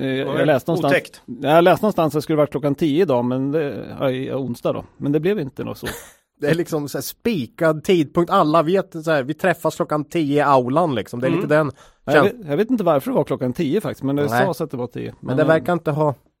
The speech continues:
Speaker 3: nej.
Speaker 2: Ja.
Speaker 1: Nej, inte än så länge. Vi får se när det här
Speaker 2: De skulle
Speaker 1: släpps.
Speaker 2: väl hissa flaggorna och, eh, spela nationalsången eller vad det var klockan tio.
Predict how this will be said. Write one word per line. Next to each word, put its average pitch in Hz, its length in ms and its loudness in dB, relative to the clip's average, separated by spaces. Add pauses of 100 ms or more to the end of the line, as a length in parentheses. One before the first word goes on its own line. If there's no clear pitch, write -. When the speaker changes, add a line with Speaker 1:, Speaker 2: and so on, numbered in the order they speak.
(100)
Speaker 3:
nej. 147 200 2
Speaker 2:
Ja. 110 60 -12 (380)
Speaker 1:
Nej, 156 140 2
inte 170 220 2
än 170 100 2
så 185 80 -8
länge. 120 160 0
Vi 127 60 -2
får 147 180 -4
se 156 180 -6
när 147 140 -2
det 135 60 0
här 147 120 -2
Speaker 2:
De 147 40 -2
skulle 127 200 -4
Speaker 1:
släpps. 190 120 -4
Speaker 2:
väl 180 60 -4
hissa 202 240 -4
flaggorna 202 600 -4
och, 165 500 -2
eh, 160 60 -4
spela 160 380 -6
nationalsången 160 720 -6
eller 185 160 -4
vad 180 80 0
det 165 40 -2
var 120 160 -4
klockan 131 320 -8
tio. 104 300 -8